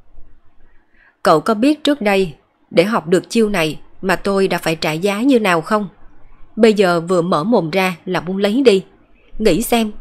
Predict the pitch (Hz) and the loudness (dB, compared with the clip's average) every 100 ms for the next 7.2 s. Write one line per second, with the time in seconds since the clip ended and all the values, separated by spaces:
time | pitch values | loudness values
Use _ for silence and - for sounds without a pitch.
0 | - 285 - 185 240 226 240 240 240 247 | 0 0 0 0 -2 0 0 2 -2 -4
1 | - - - - - - - 208 190 160 | -18 -20 -20 -20 -20 -20 -2 0 2 2
2 | 156 240 277 - 226 202 165 226 190 - | 2 -2 -4 0 0 0 -2 -2 -2 -2
3 | 240 226 208 165 160 - - _ - 202 | -2 0 2 2 0 -16 -20 _ -6 0
4 | 190 175 196 208 285 202 - 180 - - | 0 2 0 0 -2 -4 -2 -2 -2 0
5 | 170 - 160 156 190 180 160 156 - - | -2 0 -2 0 0 2 2 0 -8 -16
6 | - - - 190 170 190 202 262 262 202 | -20 -16 2 4 4 0 -2 0 0 2
7 | 147 156 | 0 -4